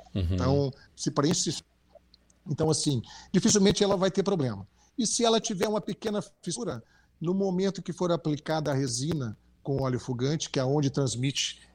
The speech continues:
Speaker 2: essa qualidade que você vê aqui, ela vai sumir.
Speaker 1: Uhum.
Speaker 2: Ela não vai ter o risco de quebrar ou rachar, né?
Speaker 1: Uhum.
Speaker 2: Então, a durabilidade vai muito do manuseio e a colocação.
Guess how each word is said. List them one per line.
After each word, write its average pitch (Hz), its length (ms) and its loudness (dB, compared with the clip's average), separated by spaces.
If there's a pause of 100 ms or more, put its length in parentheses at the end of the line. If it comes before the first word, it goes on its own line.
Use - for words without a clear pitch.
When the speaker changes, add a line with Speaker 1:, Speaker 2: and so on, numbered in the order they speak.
Speaker 2:
essa 156 240 4
qualidade 135 520 4
que - 80 -10
você 127 220 -4
vê 117 140 -2
aqui, 170 380 -6 (460)
ela 165 120 2
vai 156 120 2
sumir. 117 320 -4 (560)
Speaker 1:
Uhum. 98 240 -2
Speaker 2:
Ela 95 120 0
não 143 120 2
vai 151 140 2
ter 175 100 2
o 165 80 4
risco 151 300 -2
de 156 160 -6 (300)
quebrar 170 440 2
ou 175 60 -2
rachar, 123 480 -6
né? 120 220 -12 (320)
Speaker 1:
Uhum. 95 580 -4
Speaker 2:
Então, 180 260 -4
a 185 60 2
durabilidade 208 720 2
vai 196 420 -4
muito 196 320 -6
do 185 180 -4
manuseio 170 520 0
e 185 40 2
a 180 40 0
colocação. 175 760 -2